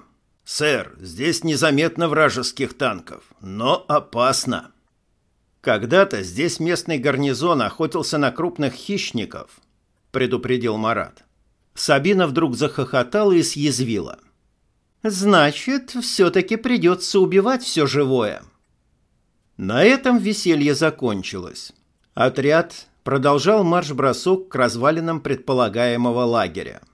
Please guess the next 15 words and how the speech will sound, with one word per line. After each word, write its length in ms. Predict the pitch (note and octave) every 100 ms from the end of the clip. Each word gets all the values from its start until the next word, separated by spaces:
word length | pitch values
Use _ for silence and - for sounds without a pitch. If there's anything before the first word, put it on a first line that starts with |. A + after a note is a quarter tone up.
| _ _ -
Наёмники 640 | A2+ D3+ G#3 G3+ F#3+ D3
отслеживали 680 | B2 - E3 F3+ D#3+ D3 A#2
каждое 460 | C3 D#3+ C#3+ D3
шевеление 680 | A#2+ - A2+ G#2+ D#3 E3+ E3+
в 60 | D3+
зоне 340 | G2+ A#2+ A#2+
видимости. 760 | B2+ C3 F#2+ F2+ C#2 - - - _ _ _ _
Однако 500 | B2+ D#3 A#3+ C4 A3
враги 320 | F#3 E3+ D#3+
не 140 | G3
появлялись, 880 | F#3+ F3 D#3 B2+ A2 G2 C#2+ - - _ -
только 320 | G3+ G3 G3
ветер 400 | F3+ D#3 C3 A2
гнал 280 | A#2+ C3 A2+
позёмку 760 | A#2+ F#2+ C#3+ F3+ C#3+ F#2+ F2